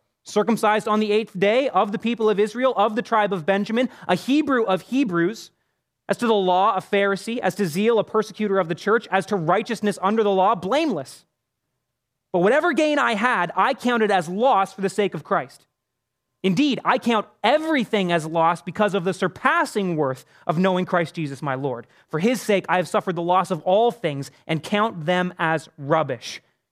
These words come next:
in order that I may gain Christ and be found in him, not having a righteousness of my own that comes from the law, but that which comes through faith in Christ,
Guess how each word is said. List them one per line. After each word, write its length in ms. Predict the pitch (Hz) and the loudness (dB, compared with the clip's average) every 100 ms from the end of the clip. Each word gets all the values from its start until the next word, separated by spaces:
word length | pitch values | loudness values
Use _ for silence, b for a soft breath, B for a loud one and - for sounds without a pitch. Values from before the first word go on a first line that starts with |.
| _ | _
in 100 | - | -2
order 220 | 151 160 | -2 0
that 180 | 151 - | -2 0
I 260 | 156 165 | -2 -2
may 180 | 160 139 | -4 -8
gain 460 | 127 156 165 170 170 | -6 -4 -4 -4 -8
Christ 600 | - 156 120 113 - _ _ _ _ _ | -8 -6 -6 -8 -20 _ _ _ _ _
and 80 | - | -4
be 60 | 123 | -2
found 280 | 156 156 160 | 0 0 -2
in 100 | 151 | -6
him, 380 | 139 143 107 - _ _ _ _ _ _ _ | -4 -6 -8 -18 _ _ _ _ _ _ _
not 120 | - | -2
having 180 | 220 208 | 0 0
a 40 | 165 | 0
righteousness 440 | 165 165 151 151 | 0 -2 -8 -8
of 80 | 139 | -4
my 120 | 143 | -2
own 200 | 147 156 | -2 -2
that 120 | 117 | -6
comes 300 | - 160 156 | -6 -6 -4
from 140 | - 127 | -8 -10
the 40 | |
law, 420 | 110 139 170 107 _ _ _ _ _ _ _ | -4 0 0 -4 _ _ _ _ _ _ _
but 100 | 120 | 0
that 240 | 156 175 | 0 0
which 220 | 160 135 | -4 -8
comes 320 | - 170 151 - | -4 -4 -4 -6
through 180 | 135 | -12
faith 420 | 117 _ 175 190 - | -12 _ -2 -2 -6
in 140 | 123 | -14
Christ, 460 | - 123 - _ | -14 -16 -16 _